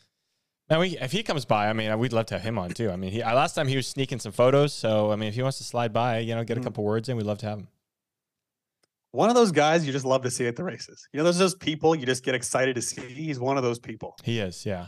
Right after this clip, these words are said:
Speaker 1: hundred percent. He has the energy all weekend long.
Speaker 2: Great great fucking
Speaker 1: Gr-,
Speaker 2: energy.
Speaker 1: <laughs> great. That really makes a person you don't wanna see on a weekend, like a race weekend. It's the energy. If they have good
Speaker 2: Uh-huh.
Speaker 1: energy, you're like, "Yep, I wanna say
Speaker 2: Mm-hmm.
Speaker 1: hi to this guy when I walk by."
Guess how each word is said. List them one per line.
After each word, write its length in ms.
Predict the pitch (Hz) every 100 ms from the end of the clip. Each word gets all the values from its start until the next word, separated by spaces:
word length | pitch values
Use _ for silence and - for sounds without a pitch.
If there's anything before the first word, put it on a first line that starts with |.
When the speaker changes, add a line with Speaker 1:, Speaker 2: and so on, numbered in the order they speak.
| -
Speaker 1:
hundred 200 | 120 113
percent. 260 | 110 113 107
He 60 | 110
has 220 | 147 165
the 100 | 131
energy 420 | 135 143 143 131 _
all 320 | - 120 123 123
weekend 300 | 120 123 107
long. 300 | 113 120 - _ -
Speaker 2:
Great 480 | - 147 160 185 - _ _ _ - -
great 640 | - 131 135 147 165 131 -
fucking 320 | 120 131 131
Speaker 1:
Gr-, 60 | 113
Speaker 2:
energy. 300 | 110 104 -
Speaker 1:
<laughs> 20 |
great. 380 | 147 - 214 - - -
That 200 | 156 151
really 260 | 147 160
makes 240 | 139 135 -
a 40 |
person 400 | - 120 120 139
you 80 | 117
don't 100 | 110
wanna 180 | 110 110
see 200 | - 113
on 80 | 104
a 60 |
weekend, 320 | 101 101 101 92
like 160 | 90
a 40 | 95
race 220 | 92 -
weekend. 160 | 107 107
It's 120 | -
the 140 | 107
energy. 420 | 98 92 - - -
If 60 |
they 100 | 113
have 120 | 127 123
good 140 | 139
Speaker 2:
Uh-huh. 160 | 131 135 151
Speaker 1:
energy, 120 | 147
you're 100 | 117
like, 180 | 110 117
"Yep, 180 | 117 117
I 80 |
wanna 180 | 113 113
say 80 | 120
Speaker 2:
Mm-hmm. 80 | 107
Speaker 1:
hi 80 | 107
to 40 |
this 140 | 101 -
guy 180 | 95
when 120 | 95 92
I 40 |
walk 240 | 92 90 -
by." 240 | 175